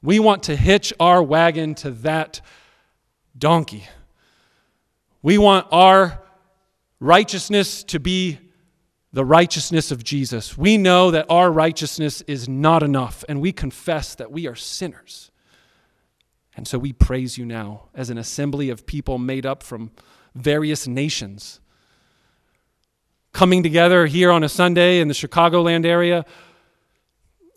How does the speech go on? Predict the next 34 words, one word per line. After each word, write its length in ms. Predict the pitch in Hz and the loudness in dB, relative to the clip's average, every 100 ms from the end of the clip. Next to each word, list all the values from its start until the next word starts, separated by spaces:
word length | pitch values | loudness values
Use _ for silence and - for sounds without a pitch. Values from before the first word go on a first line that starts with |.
| - | -2
What 160 | 156 | 0
a 40 | 160 | 0
beautiful 480 | 135 180 165 180 | 0 -2 0 -2
foretaste 680 | 160 - 175 170 180 165 - | -2 2 2 2 0 -2 -4
and 140 | 147 | 2
picture 360 | - 175 - 160 | 2 2 -2 -2
of 160 | 139 123 | -2 -4
this 160 | 147 | -8
heavenly 480 | - 170 156 160 160 | 0 2 2 0 -2
congregation 800 | - 156 147 143 147 151 156 143 | -2 -2 -2 -2 0 0 -2 -4
that 160 | 135 131 | -6 -8
Jesus 500 | 131 143 135 127 - | -8 -6 -6 -8 -10
has 140 | 123 | -12
already 400 | 139 135 135 131 | -8 -6 -6 -8
begun 560 | 120 123 127 123 120 113 _ | -12 -10 -10 -10 -14 -18 _
singing 600 | - - - 131 120 110 | -18 -16 -12 -12 -12 -16
at. 180 | 104 110 _ _ _ _ _ _ _ _ _ _ _ _ _ _ _ _ _ _ _ _ | -18 -20 _ _ _ _ _ _ _ _ _ _ _ _ _ _ _ _ _ _ _ _
And 100 | - | -6
I 80 | 127 | -2
want 140 | 151 160 | 0 4
to 60 | |
pray 340 | - 160 165 165 | 6 6 6 4
that 160 | 147 | 0
by 100 | 147 | 0
the 120 | 147 | 2
power 340 | 139 160 160 160 | 4 4 4 2
of 100 | 135 | 0
your 160 | 156 | -4
Spirit, 600 | 160 - - 165 165 175 _ _ _ _ _ | -4 -8 -6 -2 -2 -4 _ _ _ _ _
we 80 | 147 | -8
will 120 | 170 | -8
continue 500 | 160 156 147 175 180 | -8 -10 -10 -6 -6
to 80 | 147 | -6
sing, 540 | 143 180 180 185 180 | -6 -2 0 0 -2